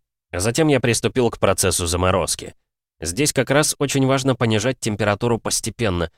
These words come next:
чтоб вода успела начать расширяться, каждый раз увеличиваясь в объеме. Время нещадно утекало сквозь пальцы,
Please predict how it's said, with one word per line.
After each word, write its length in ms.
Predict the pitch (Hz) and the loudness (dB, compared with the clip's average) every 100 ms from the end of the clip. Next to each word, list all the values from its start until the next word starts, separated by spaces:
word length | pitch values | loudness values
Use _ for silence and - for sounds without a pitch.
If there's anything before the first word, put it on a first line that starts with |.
| _ _ | _ _
чтоб 300 | - 92 90 | -4 -4 0
вода 280 | 87 92 | 0 2
успела 420 | 101 - - 95 90 | -2 -2 -2 0 0
начать 360 | 87 - 92 | -2 -4 -4
расширяться, 760 | 85 82 - 90 98 107 - - | -4 -4 -2 0 0 0 -4 -6
каждый 340 | - 82 82 85 | -6 -6 -2 -2
раз 240 | 98 - | 0 -2
увеличиваясь 600 | 87 82 80 85 85 80 | -4 -4 -4 -2 -2 -2
в 60 | 90 | -2
объеме. 500 | 87 90 80 64 - _ _ _ _ _ | -2 -2 -2 -6 -16 _ _ _ _ _
Время 300 | 80 104 104 | -2 0 2
нещадно 460 | 104 - 113 104 | 0 0 -2 0
утекало 480 | 104 110 - 104 92 | -2 -2 -2 0 0
сквозь 340 | - 95 85 - | 0 -2 -2 -2
пальцы, 420 | 107 113 - | -2 -2 -2